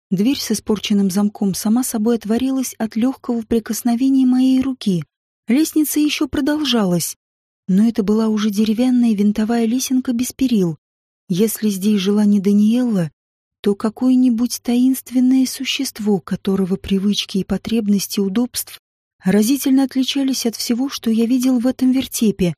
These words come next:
потому что ступени верхней лестницы были прикрыты тонкой чистой плетенкой из тростника, а в пробое двери вместо замка продета была розовая ленточка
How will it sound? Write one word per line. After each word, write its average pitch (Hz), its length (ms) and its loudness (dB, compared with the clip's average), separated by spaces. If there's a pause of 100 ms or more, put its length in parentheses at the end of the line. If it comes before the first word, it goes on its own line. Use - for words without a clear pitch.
(240)
потому 196 320 2
что - 200 -4
ступени 208 500 0
верхней 208 420 0
лестницы 208 600 -2 (500)
были 302 300 2
прикрыты 277 760 -2
тонкой 294 420 -2
чистой - 440 -4
плетенкой 233 600 0
из 190 100 -4
тростника, 214 680 0 (760)
а 190 140 -2
в - 100 -12
пробое 208 440 0
двери 240 400 -2
вместо 202 360 0
замка 190 500 0 (400)
продета 240 460 0
была 277 260 0
розовая 285 440 -2
ленточка 202 760 0